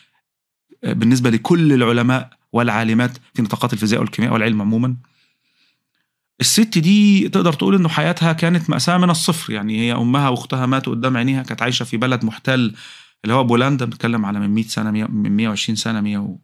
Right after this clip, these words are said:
وأكتر كمان. آه، بلد م-، آه، محتل، آه، آه، ال-، ال-، ال-، في كمية فقر رهيبة،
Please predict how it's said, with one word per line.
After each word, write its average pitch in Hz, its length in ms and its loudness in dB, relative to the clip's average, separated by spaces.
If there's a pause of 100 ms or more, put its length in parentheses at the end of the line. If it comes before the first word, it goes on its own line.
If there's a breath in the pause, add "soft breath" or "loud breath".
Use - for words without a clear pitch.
(160)
وأكتر - 380 -8
كمان. 117 320 -4 (920 soft breath)
آه، 120 300 0
بلد 123 460 0
م-، 113 280 2
آه، 113 440 -2
محتل، 123 720 -2 (100)
آه، 110 680 0
آه، 104 60 -8 (580 loud breath)
ال-، 123 280 4
ال-، 123 500 2
ال-، 117 80 2
في 160 260 2 (160)
كمية 147 220 4
فقر 143 360 0
رهيبة، 131 400 0